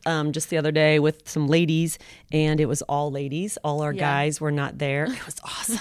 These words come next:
Speaker 2: Yeah, I know
Speaker 1: We
Speaker 2: it.
Speaker 1: called it Female Friday.
Speaker 2: That's right.
Speaker 1: And then Merle walked in the door, and the girls literally were like,
Speaker 2: <laughs>
Speaker 1: "Out,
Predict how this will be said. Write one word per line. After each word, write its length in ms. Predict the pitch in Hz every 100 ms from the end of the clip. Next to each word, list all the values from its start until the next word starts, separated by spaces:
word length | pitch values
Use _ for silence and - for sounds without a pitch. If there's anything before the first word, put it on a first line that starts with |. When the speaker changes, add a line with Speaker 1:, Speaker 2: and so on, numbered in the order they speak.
| -
Speaker 2:
Yeah, 180 | 208 220
I 220 | - 190
know 300 | 196 202 233
Speaker 1:
We 60 | 208
Speaker 2:
it. 120 | 170
Speaker 1:
called 220 | - 190 170
it 120 | -
Female 360 | - 220 190 165
Friday. 600 | 185 165 156 135 123 156
Speaker 2:
That's 240 | 196 190
right. 300 | 220 226 - 175
Speaker 1:
And 100 | 175
then 120 | 180
Merle 240 | 175 180 180
walked 240 | 165 -
in 80 | 170
the 60 | 156
door, 360 | 156 147 190 262
and 100 | 196
the 40 | 190
girls 340 | 190 196 202
literally 340 | 190 190 196 196
were 60 |
like, 260 | 185 175 -
Speaker 2:
<laughs> 60 | -
Speaker 1:
"Out, 440 | - 381 381 -